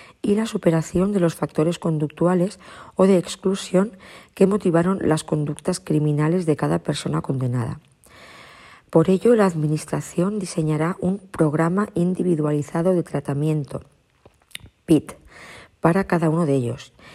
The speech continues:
incentivándoles de forma que intervengan en la planificación y ejecución del mismo. Es un programa que lleva un plan continuo, individual y dinámico. En la elaboración del pit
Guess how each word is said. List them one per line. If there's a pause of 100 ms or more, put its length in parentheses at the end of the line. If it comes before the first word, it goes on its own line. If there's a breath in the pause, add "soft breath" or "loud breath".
(240 loud breath)
incentivándoles
de
forma
que
intervengan
en
la
planificación
y
ejecución
del
mismo. (1300 loud breath)
Es
un
programa
que
lleva
un
plan
continuo, (180)
individual (120)
y
dinámico. (1300 loud breath)
En
la
elaboración
del
pit